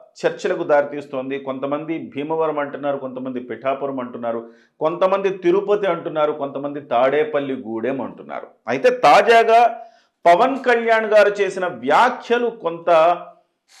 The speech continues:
స్పెక్యులేషన్‌కి బలాన్ని ఇస్తున్నాయని చెప్పాలి.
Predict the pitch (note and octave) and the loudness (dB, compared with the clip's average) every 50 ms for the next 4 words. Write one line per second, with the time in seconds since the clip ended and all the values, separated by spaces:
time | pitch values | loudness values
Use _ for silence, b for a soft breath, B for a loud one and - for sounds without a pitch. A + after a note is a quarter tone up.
0 | - - - - A3+ A3+ - C#4+ C#4 C4+ B3 G#3+ - G#3+ G3+ F#3 G#3 G3+ E3 C#3+ | -20 -4 0 2 2 2 2 2 4 6 6 4 4 -2 -4 -4 -4 -6 -4 0
1 | A#2 C#3 D3 F#3 A3 A3+ G3+ F#3 F3 F3 - - C#3+ C#3+ C3+ C3+ D3+ F3+ D#3 - | 2 4 4 6 4 4 2 0 -6 -8 -8 -8 -6 -4 -4 -4 -6 -8 -8 -10
2 | A#2+ - - G#2+ E2+ - | -10 -8 -6 -6 -6 -8